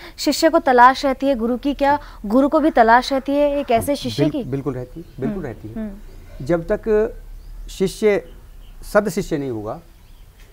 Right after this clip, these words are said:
Speaker 2: तो गुरु उसको, उम, पूर्ण ज्ञान भी नहीं देगा और
Speaker 1: हम्म।
Speaker 2: ना ही गुरु को, गुरु का पूर्ण ज्ञान वो ले सकता है।
Speaker 1: हम्म।
Speaker 2: पूर्ण ज्ञान जो सद शिष्य होगा वही ले सकता है।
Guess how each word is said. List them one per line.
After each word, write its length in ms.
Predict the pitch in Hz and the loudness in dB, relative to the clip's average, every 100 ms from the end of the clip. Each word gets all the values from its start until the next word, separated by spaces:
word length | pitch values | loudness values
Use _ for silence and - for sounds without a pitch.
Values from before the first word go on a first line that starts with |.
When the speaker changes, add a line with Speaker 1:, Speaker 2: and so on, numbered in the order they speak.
| - - - - | -20 -20 -20 -10
Speaker 2:
तो 100 | 160 | -10
गुरु 500 | 139 151 165 170 175 170 - | -8 -4 -2 -2 -4 -10 -12
उसको, 380 | 131 - 160 165 | -12 -8 -6 -6
उम, 360 | 131 135 135 - - - - - - - | -8 -14 -14 -16 -18 -20 -20 -18 -18 -10
पूर्ण 220 | 147 139 | -6 -4
ज्ञान 180 | 110 120 | -6 -6
भी 100 | 131 | -6
नहीं 120 | 110 | -8
देगा 360 | 85 - - - | -10 -14 -18 -12
और 120 | - 175 | -6 -2
Speaker 1:
हम्म। 100 | 160 | 0
Speaker 2:
ना 60 | |
ही 160 | 156 190 | 0 -4
गुरु 340 | 143 151 180 | -2 0 0
को, 180 | 175 190 185 - - | 2 0 0 -12 -12
गुरु 320 | 147 160 185 170 - - | -2 0 0 -2 -8 -4
का 60 | 180 | -2
पूर्ण 280 | 165 160 147 | 2 2 4
ज्ञान 140 | 156 | 2
वो 100 | 165 | 2
ले 140 | 147 123 | 2 -2
सकता 300 | 113 - - | -6 -16 -20
है। 80 | - - | -18 -14
Speaker 1:
हम्म। 320 | 247 233 226 233 - - - - - - - - - - | -12 -12 -16 -20 -20 -20 -20 -20 -20 -20 -20 -20 -14 -4
Speaker 2:
पूर्ण 340 | 156 190 220 | 0 2 2
ज्ञान 400 | 160 151 170 226 - - - - - - - 139 | 2 2 0 -2 -8 -18 -20 -20 -20 -20 -16 -10
जो 280 | 127 190 226 | -2 0 0
सद 280 | - 180 | -2 -4
शिष्य 300 | 185 226 - | -4 -6 -2
होगा 320 | 156 135 190 233 - 143 | -2 0 -4 -6 -10 2
वही 200 | 175 160 | 4 4
ले 100 | 110 | 2
सकता 340 | 104 - | -6 -16
है। 100 | - | -20